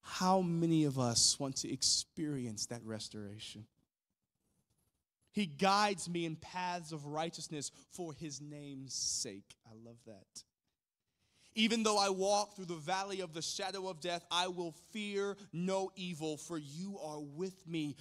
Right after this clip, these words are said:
Your rod and your staff, they comfort me.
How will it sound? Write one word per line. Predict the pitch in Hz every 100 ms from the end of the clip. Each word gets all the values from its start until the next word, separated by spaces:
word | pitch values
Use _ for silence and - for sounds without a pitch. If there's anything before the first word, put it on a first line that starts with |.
| 226 -
Your | 165 180 165
rod | 160 185 190 196 185 180
and | 170 170
your | 160 143
staff, | - - 185 185 180 165 - 220 _
they | 160 156
comfort | - - - 185 170 - 135 117
me. | 120 98